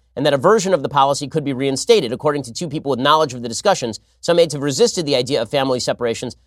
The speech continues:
citing the public backlash last summer and noting that Trump himself reversed it, which is true. Right? President Trump was so intimidated by the public backlash that he signed an executive order saying that parents and kids would have to be kept together, which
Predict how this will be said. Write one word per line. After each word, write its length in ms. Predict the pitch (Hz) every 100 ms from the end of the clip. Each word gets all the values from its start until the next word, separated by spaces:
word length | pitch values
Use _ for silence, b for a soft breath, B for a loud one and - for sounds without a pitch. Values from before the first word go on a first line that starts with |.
| _
citing 300 | - 180 180
the 80 | 139
public 300 | - 147 -
backlash 480 | 139 135 135 120
last 220 | 135 120 -
summer 340 | 220 143 120 _ -
and 140 | 151
noting 240 | 160 160 151
that 80 |
Trump 200 | - 147
himself 300 | 139 127 113
reversed 320 | 127 139 208 -
it, 80 |
which 160 | 104 -
is 80 | 131
true. 340 | 220 127 - _ _ _ _ _
Right? 120 | 95
President 360 | 143 139 156 147
Trump 240 | 156 135
was 140 | 120 113
so 220 | 156 147
intimidated 500 | 123 127 123 143 131
by 100 | 120
the 100 | 120
public 280 | 139 147 110
backlash 540 | 175 180 131 110 110 _ -
that 120 | 135
he 100 | 147
signed 260 | 170 156 160
an 80 |
executive 420 | 139 131 143 147 139
order 320 | 190 131 120 _
saying 420 | - 175 156 131 -
that 160 | 135
parents 280 | - 151 147
and 140 | 127 131
kids 180 | 139
would 120 | 120 131
have 160 | 131
to 80 | -
be 100 | 131
kept 320 | - 127 -
together, 420 | 139 180 170 120 - _
which 180 | - 143